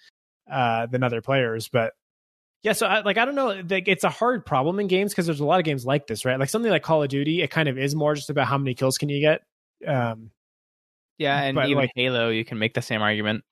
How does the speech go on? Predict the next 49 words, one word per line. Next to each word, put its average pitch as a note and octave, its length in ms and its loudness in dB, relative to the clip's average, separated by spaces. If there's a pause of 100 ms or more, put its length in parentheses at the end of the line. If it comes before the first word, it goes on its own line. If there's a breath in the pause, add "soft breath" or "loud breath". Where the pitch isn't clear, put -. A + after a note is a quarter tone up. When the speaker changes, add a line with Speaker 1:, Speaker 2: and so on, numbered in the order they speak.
(360)
Speaker 1:
Yeah, C#3+ 380 0
but, F3 220 2
like, D#3 360 0
uh, B2+ 400 0 (120)
you D#3+ 100 -4
know, B2+ 160 2
like, C3+ 120 0
a C#3 40 -4
Battlefield, C3 720 0 (1600 soft breath)
the E3+ 120 0
th-, E3 280 0
the F3+ 100 4
trick-, A#3 280 0 (160)
tricky G#3+ 220 0
thing F#3 120 2
about C3+ 160 0
Battlefield C3+ 360 0
is A#2+ 60 -6
so D#3 140 2
many C#3+ 140 0
players B2+ 300 -2
who C3+ 60 -2
are A#2+ 60 -4
playing C3 260 -2
don't B2+ 200 -2
care B2 240 -2
whether C3+ 220 -2
they C#3 80 0
win C#3+ 160 0
or C#3+ 80 0
lose. D3+ 380 -2 (340)
Speaker 2:
Yeah. A2+ 300 -2 (540)
Speaker 1:
Um, C3+ 240 0
and B2+ 100 -2
so C#3+ 100 2
it B2+ 80 2
gets C3+ 160 -4
really C#3+ 160 2
tricky, D#3 300 -2
but, D3+ 160 0
like, C3+ 360 -2
being D#3 220 2
a C3+ 60 -2
good C3+ 220 -2
Battlefield B2+ 520 -2
player A#2 380 0
can C3 220 -2
very D3 220 0
much, B2 400 -2